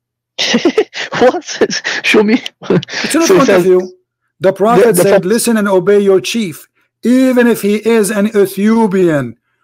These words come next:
Speaker 2: who his
Speaker 1: See,
Speaker 2: head
Speaker 1: I,
Speaker 2: is
Speaker 1: I,
Speaker 2: like a
Speaker 1: I already
Speaker 2: raisin,
Speaker 1: know this
Speaker 2: will
Speaker 1: hadith.
Speaker 2: made your chief." You read it.
Speaker 1: Listen, I already know this hadith, yeah? So this hadith doesn't s-, I said to you Pacific hadith about Bilal, and you just, you said, "Yes, there is a
Speaker 2: Okay,
Speaker 1: Pacific,"
Speaker 2: okay, hold
Speaker 1: and
Speaker 2: on.
Speaker 1: then you show
Speaker 2: So
Speaker 1: me
Speaker 2: if I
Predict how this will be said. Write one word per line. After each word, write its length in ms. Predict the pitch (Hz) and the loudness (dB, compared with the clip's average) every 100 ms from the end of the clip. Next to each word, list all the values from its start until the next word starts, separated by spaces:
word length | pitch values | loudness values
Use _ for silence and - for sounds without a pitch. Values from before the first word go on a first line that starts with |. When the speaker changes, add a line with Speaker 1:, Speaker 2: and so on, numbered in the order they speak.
| _ | _
Speaker 2:
who 220 | 151 175 | 0 2
his 300 | 156 160 - | 4 2 2
Speaker 1:
See, 120 | 247 | 2
Speaker 2:
head 280 | 226 208 208 | 4 4 4
Speaker 1:
I, 20 | |
Speaker 2:
is 160 | 180 165 | 2 2
Speaker 1:
I, 40 | |
Speaker 2:
like 340 | 175 202 220 202 | 2 2 2 2
a 100 | 180 185 214 | 2 2 2
Speaker 1:
I 80 | 214 226 | 2 4
already 120 | 240 | 4
Speaker 2:
raisin, 120 | 208 - | 0 -2
Speaker 1:
know 100 | 240 | -4
this 100 | 190 | 0
Speaker 2:
will 300 | 180 196 190 | 2 4 2
Speaker 1:
hadith. 80 | 180 | 2
Speaker 2:
made 340 | 226 240 240 240 - - 180 - | 2 2 0 -2 -14 -14 -14 -8
your 400 | 160 185 214 214 | -2 2 4 2
chief." 440 | - 269 294 202 | 0 0 2 0
You 240 | 208 320 | -2 0
read 200 | 320 311 | 0 0
it. 220 | 269 175 _ _ _ - - _ _ _ - | 0 -6 _ _ _ -20 -20 _ _ _ -2
Speaker 1:
Listen, 220 | 202 196 - | 0 2 0
I 160 | 160 196 | 2 2
already 180 | 214 180 | 2 0
know 100 | 190 | 0
this 160 | 185 180 | 0 0
hadith, 240 | 156 156 147 | 0 0 2
yeah? 200 | 139 151 - - | 2 0 -2 -10
So 120 | - 170 | -2 2
this 100 | 220 202 | 2 2
hadith 320 | 185 233 233 180 | 2 2 2 2
doesn't 380 | 220 208 - - | 2 2 0 -2
s-, 120 | 175 - 196 | 0 0 -2
I 40 | 214 | -2
said 120 | 240 | -4
to 80 | 226 | 0
you 80 | 202 | 0
Pacific 480 | 185 175 - 233 214 | 0 -4 -2 0 0
hadith 260 | 175 190 180 | 0 0 0
about 200 | 160 151 | 0 0
Bilal, 320 | 156 175 175 | 2 2 0
and 140 | 156 | -2
you 140 | 160 190 170 | -2 -2 0
just, 180 | 165 - - - | 0 -2 -8 0
you 120 | 180 185 | 2 2
said, 100 | 170 196 | 2 2
"Yes, 160 | 226 | 0
there 180 | - 180 202 | 0 2 4
is 60 | 202 | 2
a 40 | |
Speaker 2:
Okay, 100 | 180 | 0
Speaker 1:
Pacific," 240 | 175 180 175 | -2 -2 0
Speaker 2:
okay, 20 | 180 208 | 2 2
hold 120 | 208 | 2
Speaker 1:
and 80 | 190 | 2
Speaker 2:
on. 40 | 226 | 2
Speaker 1:
then 100 | 247 | 2
you 100 | 208 | 0
show 100 | 240 233 | 2 2
Speaker 2:
So 100 | 196 | 2
Speaker 1:
me 40 | 208 | 0
Speaker 2:
if 80 | 190 | 0
I 120 | 208 | 0